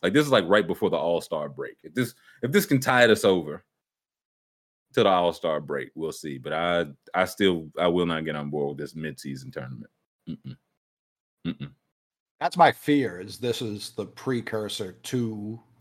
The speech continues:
Speaker 1: Oh,
Speaker 2: the
Speaker 1: it's, listen,
Speaker 2: format.
Speaker 1: it's coming. There, there's no fe-, that's going to happen. Nobody, nobody at all. Adam Silver, you know, soccer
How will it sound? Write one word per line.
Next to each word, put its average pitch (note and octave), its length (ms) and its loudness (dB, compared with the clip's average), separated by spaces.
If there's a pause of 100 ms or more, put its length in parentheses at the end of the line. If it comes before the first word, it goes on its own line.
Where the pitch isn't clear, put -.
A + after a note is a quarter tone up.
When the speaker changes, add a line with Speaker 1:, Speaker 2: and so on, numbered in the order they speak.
Speaker 1:
Oh, C3 80 10
Speaker 2:
the B2 60 10
Speaker 1:
it's, - 200 2
listen, F3+ 260 8
Speaker 2:
format. - 120 4
Speaker 1:
it's G#3+ 180 8
coming. F#2 480 0
There, D#3 260 4
there's F3 220 6
no D#3+ 140 6
fe-, - 300 -4 (140)
that's D#3 280 2
going B2 320 2
to F2+ 80 -2
happen. F#2 360 -12 (600)
Nobody, A#2+ 480 6
nobody C3+ 460 6
at A#2+ 80 2
all. F#2+ 260 2
Adam A2+ 260 0
Silver, G#2+ 320 0
you G2 140 -4
know, B2+ 480 0
soccer B2+ 640 4